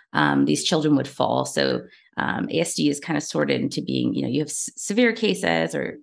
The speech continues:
they're, they're sorted as severe, and then you have m-, mild and moderate and,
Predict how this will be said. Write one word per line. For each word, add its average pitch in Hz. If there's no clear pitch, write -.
they're, 147
they're 143
sorted 135
as 123
severe, 254
and 214
then 156
you 143
have 147
m-, 139
mild 131
and 131
moderate 131
and, -